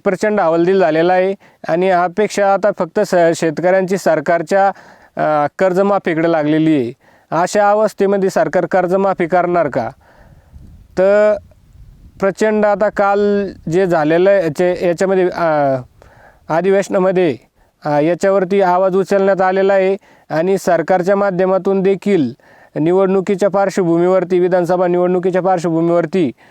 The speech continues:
असं एक, अ, माहिती देण्यात आली होती की आमचं जर सरकार आलं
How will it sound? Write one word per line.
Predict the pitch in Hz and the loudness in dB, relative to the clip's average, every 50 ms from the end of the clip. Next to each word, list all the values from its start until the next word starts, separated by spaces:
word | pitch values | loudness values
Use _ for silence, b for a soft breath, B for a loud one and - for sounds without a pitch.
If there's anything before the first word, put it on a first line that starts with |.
| b b b b b b b b b _ - - | b b b b b b b b b _ -20 -16
असं | - 180 175 175 185 196 - - 202 | -10 -6 -2 -2 -2 -2 0 0 0
एक, | 196 202 202 190 - - 190 | 2 2 2 0 -2 -2 0
अ, | 208 208 202 202 | 2 2 2 2
माहिती | 196 196 196 202 180 202 202 | 2 0 0 0 0 0 0
देण्यात | 185 202 202 202 202 185 | 0 0 2 2 2 2
आली | 196 202 208 208 | 0 0 2 2
होती | 208 190 156 180 185 156 139 147 147 | 2 2 2 2 0 0 0 0 0
की | 170 | 0
आमचं | 160 160 165 180 175 - 196 | 0 0 0 0 0 0 0
जर | 190 214 208 180 | 0 0 0 0
सरकार | - 185 165 156 151 - 185 180 | 0 0 0 0 0 0 0 0
आलं | 185 185 185 196 196 190 147 | 2 0 0 2 2 0 0